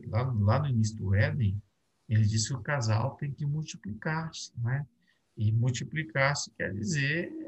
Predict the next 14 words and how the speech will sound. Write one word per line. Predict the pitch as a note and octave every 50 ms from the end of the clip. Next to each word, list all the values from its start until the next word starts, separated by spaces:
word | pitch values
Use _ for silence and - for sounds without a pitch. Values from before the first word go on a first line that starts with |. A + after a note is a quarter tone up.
| - -
é, | - - A2+
dois | A2 A2 G#2+ A#2 A#2+ B2+ B2+ C3
vezes | D3+ D#3+ E3 E3 D#3+
dois, | D3 D#3 D#3 D3 D3+ D#3+ F3+ A3+ A3+ - - - _ _ _ _ _ _ _ _ _ _
quatro, | - F3+ F3 F3 F3 - - D3 G#2+ A2
né? | C3+ A#2 A#2+ C3 C3 A#2+
Dois | G#2+ A2+ C#3+ E3+ F3+ E3+
vezes | D#3+ D#3+ C#3+ B2 A2 A2+
um | B2+ D3+ F#3+ A#3 E4+ G4
é | - - - A3+
dois, | F#3+ F3+ F#3 F3 D3+ C3
não | B2+ C3 B2
houve | C3+ E3+ F3 E3
multiplicação. | D3 - - - A2 A2 G#2+ G#2 G2 G2 - - - - -